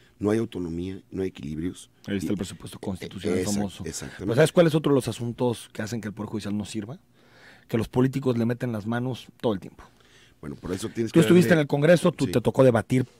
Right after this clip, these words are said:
Speaker 2: perfiles de magistrados para
Speaker 1: Sí,
Speaker 2: que
Speaker 1: así
Speaker 2: llegaran
Speaker 1: es.
Speaker 2: al, al, al Poder Judicial, y pues es cartita una tras otra. Yo te doy esta, tú metes al de acá, tú sacas este de aquí. Mientras no quitemos esa forma de entender el Poder Judicial como reparto de fichas entre grupos políticos,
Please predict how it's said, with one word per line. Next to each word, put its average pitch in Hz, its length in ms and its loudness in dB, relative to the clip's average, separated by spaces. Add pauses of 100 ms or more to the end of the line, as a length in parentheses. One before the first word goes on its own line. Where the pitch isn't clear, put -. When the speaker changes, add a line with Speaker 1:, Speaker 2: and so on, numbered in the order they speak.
Speaker 2:
perfiles 127 360 2
de 110 60 -6
magistrados 104 580 -8
para 101 140 -10
Speaker 1:
Sí, 92 80 -10
Speaker 2:
que 85 60 -6
Speaker 1:
así 95 40 -2
Speaker 2:
llegaran 98 300 -4
Speaker 1:
es. 98 60 -4
Speaker 2:
al, 92 180 -6
al, 92 260 -6
al 92 140 -8
Poder 95 180 -8
Judicial, 143 380 0 (420)
y 151 60 -8
pues 143 240 -2
es - 240 -2 (220)
cartita 127 440 -2
una 123 220 -2
tras 110 200 -14
otra. - 360 -14
Yo 110 120 -10
te 113 100 -4
doy 117 200 0
esta, 151 380 -2 (240)
tú 110 100 -6
metes 101 300 -4
al 92 100 -8
de 95 60 -10
acá, 147 420 0 (240)
tú 110 100 -10
sacas 101 300 -8
este 101 220 -8
de - 80 -10
aquí. 165 320 0 (400)
Mientras 131 260 2
no 190 140 2
quitemos 185 380 0
esa 165 160 -2
forma 151 340 0
de 123 40 0
entender 117 300 0
el 123 80 0
Poder 120 160 0
Judicial 113 320 -2
como 110 180 -4
reparto 113 440 -2
de 101 60 -2
fichas - 500 -6
entre 104 200 -10
grupos 107 280 -8
políticos, 131 560 -2